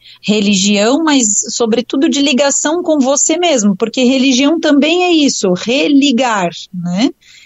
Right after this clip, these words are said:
Então, a gente religa a nós mesmos, a esse estado de presença, a esse estado mental de que a gente pode relaxar, ser criativo, é, ter a nossa intuição, a serenidade, cultivar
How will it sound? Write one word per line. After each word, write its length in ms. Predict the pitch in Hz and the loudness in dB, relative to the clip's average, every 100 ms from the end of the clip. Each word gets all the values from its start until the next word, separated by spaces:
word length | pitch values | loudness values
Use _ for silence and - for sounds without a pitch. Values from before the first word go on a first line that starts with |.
| - | -4
Então, 440 | 202 190 240 254 | -2 0 0 2
a 60 | 240 | 0
gente 220 | 247 247 | -2 -4
religa 640 | 220 254 247 247 277 330 311 | -2 -2 -2 -2 -2 -2 -2
a 120 | 285 | -2
nós 320 | 233 247 262 240 | -2 0 0 0
mesmos, 640 | 240 220 185 185 175 - _ - - | 0 0 0 0 -2 -8 _ -20 -14
a 160 | - 202 | -4 -2
esse 160 | 208 233 | 0 -2
estado 420 | - 226 233 233 | -2 -4 -2 0
de 120 | 220 | 0
presença, 760 | 247 233 208 233 233 214 - 185 | 0 0 0 0 0 0 0 0
a 140 | 180 | 0
esse 160 | 190 202 | -2 -4
estado 340 | - 208 208 | -4 -2 0
mental 520 | 214 214 208 208 208 | 2 2 0 0 0
de 140 | 190 233 | 0 -2
que 280 | - 226 - - - | -4 -4 -6 -20 -8
a 140 | 202 | -2
gente 420 | 190 208 220 - 220 | 0 2 2 0 -2
pode 680 | - 208 202 202 185 190 196 | -2 0 2 2 0 -2 -2
relaxar, 840 | 190 196 185 185 - 196 208 240 269 269 _ _ | 0 0 0 -2 -2 -2 0 0 -2 -4 _ _
ser 360 | - - 220 196 | -4 0 0 -2
criativo, 1120 | 220 190 185 - - 226 247 254 226 254 269 - _ - | -4 -2 -2 -2 -2 0 0 0 0 0 -2 -4 _ -4
é, 260 | 196 190 185 | 0 0 0
ter 320 | - 233 226 | 0 0 2
a 60 | |
nossa 320 | 208 202 - 214 | 0 0 -2 0
intuição, 920 | 202 190 208 180 - 208 220 254 254 | 0 2 0 0 0 2 2 2 2
a 80 | 214 | 0
serenidade, 960 | - 202 202 190 185 196 226 247 208 220 | 0 0 0 -2 -2 -2 0 0 -2 -2
cultivar 580 | 254 254 269 220 240 | -2 0 -2 0 0